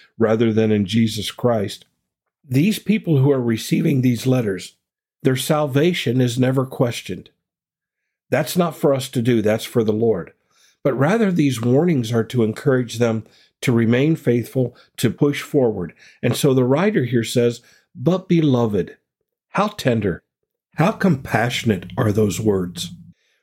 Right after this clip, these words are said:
"We are confident of better things concerning you."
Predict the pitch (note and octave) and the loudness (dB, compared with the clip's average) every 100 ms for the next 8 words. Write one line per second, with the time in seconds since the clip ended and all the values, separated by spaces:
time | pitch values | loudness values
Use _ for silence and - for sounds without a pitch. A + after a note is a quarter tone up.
0 | _ B2 C#3 B2+ - - C3 C#3 D#3+ D#3+ | _ 0 2 0 -4 -4 -2 0 0 0
1 | D#3+ C#3+ A2+ A#2+ A#2+ B2 B2 A2+ G#2+ G#2+ | 0 -4 -2 0 2 0 0 -2 -2 -4
2 | - A2+ G#2+ A2 G2+ G2 F#2+ F2 D#2 | -2 -2 -2 -2 0 0 0 -2 -6